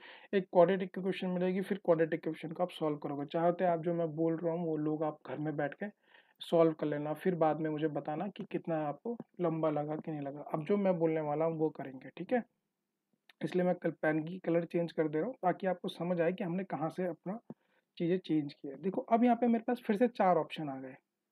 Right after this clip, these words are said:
ठीक है, इसलिए मुझे ऑप्शन दिए तो मैं ऑप्शन का यूज़ करता हूँ। भाई के की वैल्यू उन चारों में से तो एक होगी, होगी कि नहीं होगी? मैंने कहा, "ठीक है।" लेकिन आपकी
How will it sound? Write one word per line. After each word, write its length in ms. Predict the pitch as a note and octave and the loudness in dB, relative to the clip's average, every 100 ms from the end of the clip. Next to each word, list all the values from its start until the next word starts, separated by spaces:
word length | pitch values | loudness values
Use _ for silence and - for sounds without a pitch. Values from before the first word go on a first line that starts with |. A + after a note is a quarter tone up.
| _ _ _ _ | _ _ _ _
ठीक 160 | - F3+ | -6 -2
है, 100 | A#3+ | -2
इसलिए 220 | - A3 | -2 0
मुझे 160 | G#3+ A3 | 2 4
ऑप्शन 320 | F#3+ G3+ G#3 | 2 2 0
दिए 160 | G3 G#3 | 0 0
तो 60 | |
मैं 120 | G#3 | 0
ऑप्शन 240 | F3 - F3+ | 0 0 2
का 80 | E3+ | 2
यूज़ 240 | G3 G3+ | 2 0
करता 280 | G3+ F#3 F3+ | -2 -4 -6
हूँ। 80 | F3+ _ - - - | -6 _ -20 -20 -6
भाई 80 | A#3+ - | -4 0
के 180 | G#3 G#3+ | 2 4
की 120 | A#3+ | 4
वैल्यू 280 | A#3 A3+ A#3+ | 4 4 6
उन 120 | A#3+ | 4
चारों 280 | A3+ G#3+ G#3+ | 4 4 4
में 120 | A3+ | 4
से 100 | G#3 | 2
तो 140 | G#3+ G#3 | 2 0
एक 140 | G#3 | 2
होगी, 280 | F#3 G3 C4 - _ _ - - - E3+ | 2 2 0 0 _ _ -12 -12 -8 -2
होगी 220 | F#3+ A#3+ | 2 2
कि 100 | A3+ | 2
नहीं 80 | E3+ | -2
होगी? 160 | D#3 D#3+ | -2 -4
मैंने 200 | D3+ D#3 | -4 -2
कहा, 100 | G3 | -4
"ठीक 260 | G3 F#3 | -4 -6
है।" 80 | F3+ - - - - | -8 -10 -20 -12 -6
लेकिन 220 | F#3 A#3+ | 0 2
आपकी 200 | A3+ A#3+ | 2 2